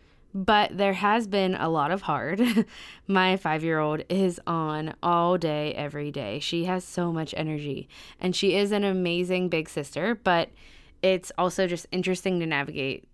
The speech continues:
the two ages of a child that is really ready to, like, get out, go do things, be with others. She's super social. She wants to explore. She wants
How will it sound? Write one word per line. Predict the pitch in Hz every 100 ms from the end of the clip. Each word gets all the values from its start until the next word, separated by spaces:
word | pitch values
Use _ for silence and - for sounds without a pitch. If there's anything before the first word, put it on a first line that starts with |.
| _ -
the | 165
two | - 202
ages | 180 165 156 151 - -
of | 151 151 -
a |
child | - - - 151 156 254 339 - - - -
that | 190
is | 180 160
really | 160 208 294
ready | 208 180 180 180
to, | 180 170 156 147 147 - _
like, | 131 135
get | 190 196
out, | 156 151 -
go | 185 208
do | 196 165
things, | 156 147 151 147 - 151
be | 170 196
with | 233
others. | 214 156 151 156
She's | - 139
super | - 226 233 233
social. | 185 165 165 156 156 - - -
She | -
wants | 170 180 -
to |
explore. | 247 - - 175 160 156 156 - _
She | - - 185 175 170 165
wants | 135 170 175 175 -